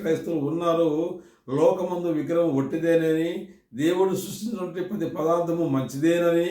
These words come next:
మనకు తెలిసినప్పుడు మనం తినవచ్చు దాన్ని. ఎప్పుడు తినకూడదంటే, ఎదుటి వాని మనస్సాక్షి నిమిత్తము, ఎదురువాడు యేసు ప్రభువుని తెలుసుకున్న తర్వాత ఇంకా వాడు దేవుళ్ళు బలపడలేదు కనుక వాని మనస్సాక్షి నిమిత్తం మాత్రమే తినకూడదు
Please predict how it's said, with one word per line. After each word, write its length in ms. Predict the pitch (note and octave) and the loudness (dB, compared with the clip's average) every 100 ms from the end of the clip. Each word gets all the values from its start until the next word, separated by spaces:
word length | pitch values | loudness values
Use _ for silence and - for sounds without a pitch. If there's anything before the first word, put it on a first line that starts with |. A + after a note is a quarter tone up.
| F#3+ | -2
మనకు 220 | D#3+ D3 - | -4 -6 -6
తెలిసినప్పుడు 680 | D3+ C#3 D#3 D#3+ E3 F#3+ G#3 F#3 | -6 -4 -4 -4 -4 -2 0 0
మనం 140 | E3 D#3+ | 0 -2
తినవచ్చు 340 | - D#3+ D#3+ - | 0 4 4 2
దాన్ని. 280 | D3 B2 G2 F#2+ - _ - | -4 -4 -6 -12 -20 _ -6
ఎప్పుడు 300 | C3+ - A3 | -4 2 4
తినకూడదంటే, 580 | G#3+ G#3 G3+ G3+ F#3+ F#3+ D#3+ F#3+ G#3+ - - - C#3 | 6 6 4 2 2 0 0 0 -4 -8 -18 -10 -8
ఎదుటి 280 | E3+ F#3 G#3 G3 | -4 2 4 4
వాని 240 | F#3+ G#3 G#3 | 2 4 2
మనస్సాక్షి 580 | E3+ F3 E3+ F#3 E3 - E3 | 2 0 -2 -4 -6 -4 -4
నిమిత్తము, 520 | D#3+ D#3 - D3+ D3 B2+ A2 - _ - | -2 -2 -4 -4 -4 -4 -6 -14 _ -8
ఎదురువాడు 440 | C#3 G3 G3+ G3 F#3+ E3+ | 2 4 6 6 4 2
యేసు 160 | F3 - | 0 -2
ప్రభువుని 380 | G3 F3+ F#3 F3 F#3 | -4 -4 -4 -4 -4
తెలుసుకున్న 340 | E3 - D#3+ D#3 | -4 -4 -8 -6
తర్వాత 420 | D#3 E3 F3 E3+ F#3 D3+ C#3+ E3 - _ - E3+ | -2 2 2 2 0 0 -2 -6 -12 _ -12 -8
ఇంకా 200 | G#3 G3+ G#3 | 0 2 4
వాడు 240 | G3 F#3+ F#3 | 4 2 0
దేవుళ్ళు 320 | D#3+ F3 F#3+ F#3 | 0 0 0 -2
బలపడలేదు 600 | D#3 E3 E3 E3+ F#3 F#3+ F3 | 0 0 0 0 0 0 0
కనుక 260 | D#3+ D#3 F3 D3 C#3+ E3+ - - - B2 | 0 0 -2 0 -2 -4 -10 -20 -14 -6
వాని 340 | C#3 D3 F3+ F3+ D3+ | -2 -2 0 -2 -2
మనస్సాక్షి 600 | D3+ F3 - F3 D3+ G#3+ | 0 -2 -2 -4 -4 -4
నిమిత్తం 380 | D3+ D#3 D3+ D3+ C#3 | -2 -2 -2 -4 -2
మాత్రమే 480 | C#3 C3+ D3 D3 D#3 F3 F#3 - _ - | -2 -2 -4 -2 -2 -4 -6 -16 _ -6
తినకూడదు 540 | C#3+ D#3 D#3 D3 C#3+ | -2 0 0 0 0